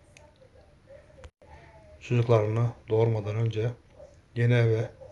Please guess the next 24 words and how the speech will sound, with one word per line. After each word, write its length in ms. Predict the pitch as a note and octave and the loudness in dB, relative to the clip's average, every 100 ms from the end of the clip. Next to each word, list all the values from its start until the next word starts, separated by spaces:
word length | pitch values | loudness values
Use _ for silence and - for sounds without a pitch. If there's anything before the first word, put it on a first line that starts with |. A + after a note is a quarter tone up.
| - - - - - - - - - - - | -20 -20 -20 -20 -20 -20 -20 -20 -18 -12 -2
girmek 320 | A#2 B2 B2+ | 2 2 0
için 300 | - A#2+ A#2 - - - - - - - | -6 -6 -6 -10 -20 -20 -20 -20 -20 -8
ev 200 | - C3 | 0 0
planını 500 | A#2+ A2+ A2 A2 A#2 A#2+ - - - | 2 -2 -2 0 -2 -2 -8 -20 -6
yapmaya 440 | B2 A#2 A2+ A2 A#2 - | -4 -2 -2 -2 -4 -4
devam 260 | A2+ A2 A2 | -4 -2 -2
edecek. 340 | G2+ F#2+ F#2+ - - - - - - - - B2+ | -6 -6 -6 -6 -20 -20 -20 -20 -20 -20 -10 -2
Ve 120 | A#2+ | 4
Dilan 280 | D3+ B2 A#2+ - | 4 4 0 -2
hayalindeki 560 | A#2 A#2 A2+ A2+ G#2+ A2 | 0 2 2 0 -4 -2
evi 300 | A2+ A2 A2+ - - | -2 -2 -6 -8 -4
Baran'a 420 | G#2+ G#2 G#2+ A#2 - | -4 -2 -6 -6 -8
anlatacak. 520 | G#2+ G#2 - G#2+ F#2 - - | -8 -8 -6 -4 -4 -6 -6
Ve 120 | A2+ | -4
Baran 300 | A2 A2+ D3 | 0 0 2
da 220 | A#2+ G#2+ - - - - - | 2 0 -4 -14 -20 -10 -2
Dilan'ın 400 | A#2 A#2 B2+ B2+ - | 2 2 0 -2 -10
hayalindeki 540 | A2+ A#2 A2+ G#2+ G#2 - | -2 0 0 -4 -8 -6
evi 340 | A2+ G#2+ G#2+ A2+ - - - | -4 -2 -4 -8 -20 -20 -12
gerçekleştirmek 800 | - A2+ - A2 G#2 - A2+ B2 | -4 -4 -2 -4 -4 -6 -4 -4
için 300 | A#2+ - A#2+ - - - - | -4 -6 -6 -6 -16 -14 -2
elinden 400 | A#2 A2+ G#2 G2+ | 0 0 -2 -2
geleni 400 | A2+ G#2+ G#2 A#2 - - | -2 -2 -4 -6 -8 -8
yapacak. 380 | A2+ A2+ G#2 | -8 -4 -4